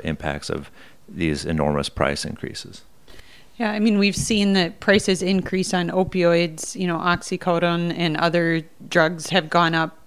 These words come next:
Speaker 2: you know, dramatically in price, and we've seen profits, you know, just huge profits, and we have seen no responsibility, I think, to Representative Lesch's point, that there isn't anything that,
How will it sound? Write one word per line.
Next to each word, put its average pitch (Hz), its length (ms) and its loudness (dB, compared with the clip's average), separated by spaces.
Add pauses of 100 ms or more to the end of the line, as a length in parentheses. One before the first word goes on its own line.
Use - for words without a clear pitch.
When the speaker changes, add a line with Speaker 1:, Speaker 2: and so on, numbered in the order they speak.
Speaker 2:
you 180 140 -4
know, 170 120 -2
dramatically 170 640 0
in 165 140 -2
price, 160 420 0
and 170 160 -2
we've 170 180 -4
seen 165 400 -6 (480)
profits, - 840 0
you 202 180 -2
know, 160 400 -2 (720)
just 185 280 -4
huge 254 360 2
profits, 160 540 0
and 175 80 0
we 175 120 0
have 170 180 0
seen 170 600 -4
no 160 200 4
responsibility, 160 920 0
I 170 60 -2
think, 170 220 -4
to 170 60 -10
Representative 160 600 -4
Lesch's 185 420 0
point, 165 380 -6
that - 140 -8
there 175 120 -2
isn't 170 260 0
anything 165 460 -2
that, 156 180 -4